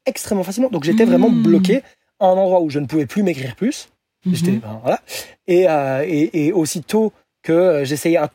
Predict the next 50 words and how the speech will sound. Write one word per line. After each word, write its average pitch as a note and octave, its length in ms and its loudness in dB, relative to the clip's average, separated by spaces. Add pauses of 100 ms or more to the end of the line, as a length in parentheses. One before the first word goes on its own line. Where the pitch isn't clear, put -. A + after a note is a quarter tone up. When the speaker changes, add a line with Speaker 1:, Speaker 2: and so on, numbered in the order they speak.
(120)
Speaker 1:
tout E4 80 -2
petit - 220 -8
peu G3+ 100 -2
d'amener E3 260 0
de D#3 40 -6
la D3+ 80 -2
flexibilité, D3 800 -4
Speaker 2:
Mhm. F#3+ 300 2
Speaker 1:
alors E3+ 240 2
je D3+ 100 -2
le D3 100 0
payais E3+ 480 0 (580)
droit D3+ 280 0
derrière. B2 380 -8 (260)
Speaker 2:
Hmm. A#3+ 300 2 (100)
Speaker 1:
Et E3 100 0
généralement, F3 320 2
c'est E3+ 100 -10
ça D#3+ 100 0
qui C#3 100 -14
fait D3 80 -4
que C#3+ 80 -6
les C#3 80 -4
gens, D#3 300 0
euh, C3+ 80 -6
voilà, - 200 0 (220)
au D#3+ 80 -4
bout D3+ 80 -2
d'un D3 100 0
moment, D#3 340 2
euh, C#3 80 -8 (260)
abandonnent D#3+ 340 2
et D3+ 40 -2
sortent C3 200 -4
de D#3 40 0
là, A#3+ 120 0
parce - 100 -10
que - 60 -12
simplement, F3 240 0
on A#3+ 60 0
est E3 100 -4
coincé, G#3 340 -2
en G3 60 -4
fait. - 240 -6
On C#3 80 -6
s'est G#3 160 -4
coincé F3 400 -4 (300)
dans D#3 60 -4
cette C#3+ 160 -4
situation. - 520 -6